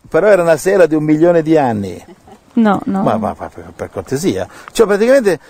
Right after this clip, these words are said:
Speaker 1: st-, queste chiese che credono nell'evoluzione, eh, stanno dando a Dio del bugiardo. Io dico, "Voi chiese siete bugiarde,
Speaker 2: Sì.
Speaker 1: voi preti predicatori siete bugiardi, e scusate, senza offesa,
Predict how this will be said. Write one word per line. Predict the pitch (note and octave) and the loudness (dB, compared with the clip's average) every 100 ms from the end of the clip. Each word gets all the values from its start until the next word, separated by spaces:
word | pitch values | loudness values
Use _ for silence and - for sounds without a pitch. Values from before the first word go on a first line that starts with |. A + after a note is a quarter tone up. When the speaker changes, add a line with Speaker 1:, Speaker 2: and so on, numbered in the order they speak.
| - | -20
Speaker 1:
st-, | - - - - _ | -14 -6 -6 -6 _
queste | - A#3 A#3+ B3 | 2 4 4 0
chiese | - C#4 C4+ G3 E3 | 0 6 6 6 0
che | D3+ | -2
credono | D#3 A3+ G3+ | 0 2 2
nell'evoluzione, | D#3+ D#3 F#3 F#3 - A3 F3 C#3 B2+ C3+ | 2 2 0 0 2 2 2 2 0 0
eh, | F3+ - - | -2 -10 -14
stanno | - - G#3 A3+ | -4 0 2 2
dando | A3 F#3 | 2 2
a | |
Dio | F3+ G#3+ | 2 2
del | F3+ | 2
bugiardo. | D#3+ F3+ D3+ C#3 C#3 | 0 0 2 2 2
Io | E3+ | 0
dico, | F3+ F#3 D#3+ C3+ | 0 0 0 0
"Voi | B2+ F#3+ C4 G#3 | 2 6 6 6
chiese | C#3 D3 B2+ A#2+ | 2 -2 0 -2
siete | A#2 A2 | -2 -4
bugiarde, | G#2 G2+ G#2+ G2+ F#2 F#2 F2+ - - | -2 -2 0 0 -2 -10 -14 -16 -14
Speaker 2:
Sì. | - A#2 | -4 0
Speaker 1:
voi | G#3 A3+ F3+ | 2 2 0
preti | - D#3+ F3 D#3 | -2 -2 -2 -6
predicatori | B2 C3+ C3+ B2 B2+ C#3 B2 | -4 -4 -2 -2 0 0 -2
siete | A2 A#2 A2 | -4 -2 -2
bugiardi, | A2+ G#2+ C#3+ G#3 F#3 | -2 0 2 0 -2
e | - D4+ | -2 -2
scusate, | - - D#3+ B2+ C#3 | -2 -2 0 0 -2
senza | F3+ G3+ D3+ | -6 -4 -4
offesa, | A#2+ G2+ G2+ C3 | -6 -8 -6 -8